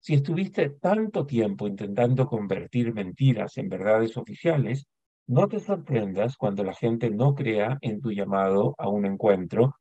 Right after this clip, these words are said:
sin verdades oficiales. Ahora que solo faltan unas semanas para que se conmemore el quincuagésimo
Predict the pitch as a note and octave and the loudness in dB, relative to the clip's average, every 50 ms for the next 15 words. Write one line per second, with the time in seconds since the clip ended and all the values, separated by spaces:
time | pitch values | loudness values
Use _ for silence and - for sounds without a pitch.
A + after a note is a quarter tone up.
0 | _ _ - - F3 E3 D3+ C3+ A2+ G#2 F#2+ F#2 F#2+ F#2 F2+ F2 - - - - | _ _ -4 0 2 6 6 6 6 4 2 0 0 0 -2 -4 -4 -6 -6 -6
1 | - - - - - - - - - - - _ _ _ _ _ _ _ _ _ | -6 -10 -10 -8 -8 -8 -8 -8 -14 -18 -20 _ _ _ _ _ _ _ _ _
2 | _ _ _ _ _ _ _ _ _ _ _ _ _ _ - - - - E3+ E3 | _ _ _ _ _ _ _ _ _ _ _ _ _ _ -20 -6 2 6 6 6
3 | G3 G3 - D#3 C#3 - F3 E3 D#3 - E3+ D3+ C#3+ C#3+ D3 A#2+ C3 D#3+ F3 F#3+ | 6 4 0 -2 4 4 4 4 4 4 4 4 4 4 2 4 4 4 4 2
4 | F#3 - - D3+ C3 A#2+ A#2+ A#2+ A2+ F#2+ F#2+ - - F#2+ F#2 F#2+ F#2+ G2 G2+ - | -2 -2 -2 0 2 2 2 2 0 -2 -6 -6 -6 -4 -4 -4 -4 -6 -6 -6
5 | A2+ - G2 F#2 F#2+ F#2+ F#2 G2 G#2 A2 A2+ A#2+ A#2+ - - A#2+ G2 F2+ - - | -4 -4 -4 -4 -2 -4 -2 0 2 2 2 2 0 -2 -2 -6 -6 -6 -6 -6
6 | G#2 G2+ G2 - - - - - C#3 C#3+ C#3 C#3 - A2+ G2 F2+ F2+ F2+ - | -4 -4 0 0 -2 -2 0 4 4 4 4 4 2 -2 -2 -2 -4 -8 -10